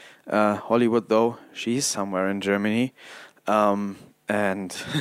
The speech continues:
<laughs> she gets, she gets put down by, uh, other females. Um, and that's similar, I guess. There is even a scene that directly references the Neon Demon,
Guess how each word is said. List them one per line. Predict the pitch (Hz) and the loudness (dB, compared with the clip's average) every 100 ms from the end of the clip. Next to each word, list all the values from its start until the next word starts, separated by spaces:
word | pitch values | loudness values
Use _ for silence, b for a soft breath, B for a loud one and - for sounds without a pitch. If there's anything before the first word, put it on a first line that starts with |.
| - | -6
<laughs> | - - - - | -18 -20 -12 -4
she | - - 156 | -2 2 0
gets, | - 151 131 - - B 208 175 B | 2 2 2 0 -2 B -10 -12 B
she | - 117 | 0 2
gets | 113 113 - | 4 2 0
put | - - 139 - | -4 0 0 6
down | 123 113 113 117 113 | 6 8 4 0 -6
by, | 110 107 110 110 - - - | 0 2 2 -2 -6 -10 -2
uh, | 107 107 107 - | -2 -2 -6 -6
other | 107 113 107 104 - b b b | -4 0 -2 -2 -8 b b b
females. | - - 151 330 131 98 98 110 120 170 196 233 - - - - - - | -20 -12 -8 -4 -6 -6 -4 -4 -4 -4 -2 -2 0 0 0 -4 -12 -4
Um, | 165 170 170 175 180 180 _ _ _ _ B B B B B B B _ _ _ - | 0 2 2 -2 -4 -8 _ _ _ _ B B B B B B B _ _ _ -4
and | 160 | 2
that's | 190 196 | 2 2
similar, | - - 233 254 175 | 0 2 4 4 6
I | 120 120 | 6 6
guess. | 123 107 104 - | 6 4 4 -2
There | - 151 | 0 2
is | 170 160 | 2 0
even | 170 165 | -2 -2
a | 160 | -2
scene | 156 - 180 151 | -2 -4 -2 0
that | 131 | 0
directly | 123 120 123 127 | 0 0 -2 -4
references | 120 127 113 113 104 101 98 - | -2 -2 -4 -6 -6 -4 -4 -4
the | - | -6
Neon | 113 113 101 | -6 -6 -6
Demon, | 101 98 95 | -6 -6 -8